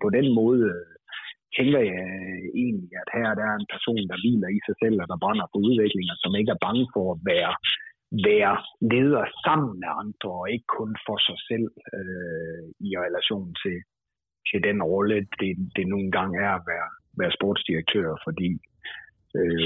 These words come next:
Ole er, er fuldt bevidst om, at, at fodbold er et, et holdspil, og det handler om, om teamplay, som, som jeg har, har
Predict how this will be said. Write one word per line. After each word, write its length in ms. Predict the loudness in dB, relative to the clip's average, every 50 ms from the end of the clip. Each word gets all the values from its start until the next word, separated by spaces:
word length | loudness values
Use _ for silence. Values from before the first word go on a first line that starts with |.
| 0 0 2 2
Ole 200 | 4 4 4 2 2 0 -2
er, 100 | -2 -2 -2 -4 -4 -4 -4
er 60 | -4 0 2
fuldt 200 | 2 2 2 2 0
bevidst 300 | 2 2 2 2 2 0 0 0
om, 80 | 0 -2 -2 -2 -4
at, 100 | -6 -10 -14 -16 -18 -18 -12 -6 -6
at 60 | -4 0 2
fodbold 400 | 2 2 2 2 2 2 2 0 -2 -4 -2 -2 0
er 80 | 0 -2 -2 -4 -6
et, 120 | -6 -10 -12 -12 -10 -4 -2 -2
et 60 | 0 2
holdspil, 420 | 2 2 2 2 0 0 0 0 0 0
og 60 | 0 0
det 120 | 0 0 0
handler 260 | 0 0 0 0 -2 -2 -2 -4
om, 80 | -6 -8 -12 -14 _ _ _ _ _ -4 -2
om 60 | -2 -2 0 0
teamplay, 440 | 2 2 4 2 2 0 0 0 0 0 0 -2
som, 100 | -2 -4 -8 -12 -12 _ -20 -20 -20 -20 -16 _ -2 0
som 100 | 2 4 4 4
jeg 100 | 4 2 2 0
har, 140 | -2 -2 -4 -6 _ _ _ _ _ _ -4
har 80 | -2